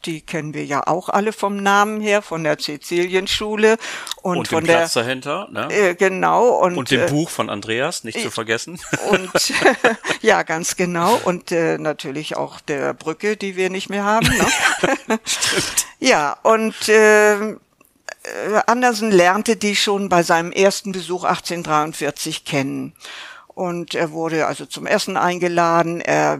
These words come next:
Speaker 1: bekam einen Freiplatz im Theater, er las seine Märchen, äh, gerne immer wieder vor. Und, äh, ja,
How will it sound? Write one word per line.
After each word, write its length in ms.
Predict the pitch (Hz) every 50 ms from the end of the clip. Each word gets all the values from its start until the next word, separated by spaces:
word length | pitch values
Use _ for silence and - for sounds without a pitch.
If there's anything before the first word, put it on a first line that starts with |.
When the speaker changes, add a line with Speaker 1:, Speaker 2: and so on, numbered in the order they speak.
| - -
Speaker 1:
bekam 640 | - 160 156 - - - 170 165 165 170 170 165
einen 640 | - - 160 151 156 151 147 147 151 151 151 147 147
Freiplatz 720 | - - - 175 196 208 202 - - 190 185 175 - - -
im 160 | 185 170 151
Theater, 920 | - - 151 - - 170 180 185 190 - - 196 185 175 175 180 180 185 - - - - - - -
er 240 | - - 180 165 165
las 340 | 165 160 156 156 165 160 -
seine 300 | - 165 165 170 175 170
Märchen, 960 | 175 180 185 - 196 185 190 196 190 - - 185 180 180 180 180 175 180 170
äh, 240 | - - 165 160 151
gerne 520 | 214 170 170 175 190 208 202 202 196 190
immer 340 | - 185 180 180 180 175 160
wieder 220 | 180 170 160 160
vor. 500 | 165 - - - 180 180 180 180 185 196 - _ - - - - - - - - - - - _ _
Und, 680 | - - - 190 190 190 190 185 185 185 - - - -
äh, 460 | 190 190 190 190 185 185 185 185 165 - -
ja, 320 | 135 185 202 175 - 107